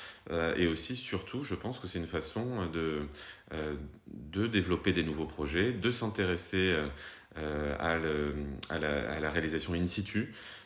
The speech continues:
de, euh, de s'intéresser aussi au, au rapport à l'architecture, euh, de se mettre en danger de, et, de, et de, et d'avoir un nouveau, euh, regard sur leur propre démarche. Et je pense que ça a permis à, à de nombreux artistes, justement, d'aller dans des directions auxquelles ils n'auraient,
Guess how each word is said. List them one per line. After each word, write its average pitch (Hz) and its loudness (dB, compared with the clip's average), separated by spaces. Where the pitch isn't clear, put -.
de, 80 -2
euh, 82 2
de 98 4
s'intéresser 110 2
aussi 104 2
au, 87 4
au 87 2
rapport 87 4
à 87 6
l'architecture, 82 0
euh, 80 -2
de 78 0
se 101 0
mettre 92 4
en 82 0
danger 71 2
de, 117 2
et, 87 2
de, 76 -2
et 82 -2
de, 71 -4
et 78 0
d'avoir 80 2
un 80 0
nouveau, 85 2
euh, 73 2
regard 78 2
sur 95 0
leur 82 2
propre 95 -2
démarche. 76 0
Et 78 -6
je 73 -4
pense 87 -4
que - -4
ça 73 -2
a 73 2
permis 87 0
à, 73 -2
à 78 -2
de 73 -2
nombreux 92 2
artistes, 110 -2
justement, 90 -2
d'aller 92 6
dans 85 4
des 78 2
directions 78 0
auxquelles 98 0
ils 85 0
n'auraient, 73 -2